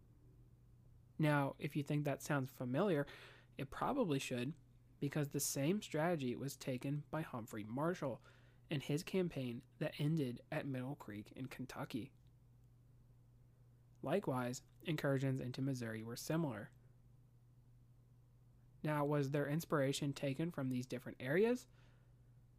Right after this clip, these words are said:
I think quite possibly. I think it also highlights the overall Confederate war plan of maintaining their territory. The only truly offensive campaigns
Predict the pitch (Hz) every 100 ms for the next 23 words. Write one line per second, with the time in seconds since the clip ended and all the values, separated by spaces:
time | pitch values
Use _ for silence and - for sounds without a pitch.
0 | - 214 220 202 - 143 - - 147 -
1 | 120 113 107 - - - - - - -
2 | - - - 185 - 226 156 151 147 143
3 | 139 131 127 - - - 147 147 139 131
4 | - 135 120 113 110 135 170 170 156 135
5 | - - - - 156 151 139 139 120 117
6 | 110 98 - 151 160 151 120 110 - -
7 | - - - - - - - - - -
8 | - - - - - 175 156 156 147 -
9 | 160 143 139 143 - 135 127 - 131 127
10 | 156 156 147